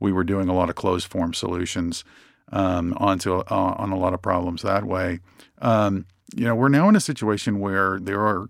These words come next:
gobs of data, you know, just massive amounts of data that are available. But just because there's a massive amount of data available doesn't mean that data is useful for any particular problem. Uh, and it doesn't mean that the signal embedded in that,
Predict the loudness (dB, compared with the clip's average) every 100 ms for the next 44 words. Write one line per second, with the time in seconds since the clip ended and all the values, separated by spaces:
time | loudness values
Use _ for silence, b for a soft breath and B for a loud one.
0 | -4 0 2 4 2 2 -2 -2 -4 -4
1 | -2 -4 -6 -8 -4 -4 -2 -4 -4 -2
2 | 0 2 0 0 0 0 -2 -4 -2 -2
3 | -2 -4 0 2 2 2 -4 B B B
4 | -4 -2 -2 0 2 2 -2 -12 -6 -4
5 | 0 0 0 -2 -4 -2 0 -2 -2 -4
6 | -4 -4 -4 -4 -4 -4 -4 -4 -4 -4
7 | -4 -4 -6 -6 -4 -4 -6 -6 -6 -8
8 | -8 -8 -10 -12 -12 -8 -8 -8 -2 2
9 | 2 2 -2 -4 -10 B B B B -4
10 | 0 0 2 2 2 2 2 2 2 0
11 | -2 -4 0 0 0 0 -4 -2 -2 -2
12 | -4 -4 -4 -4 -4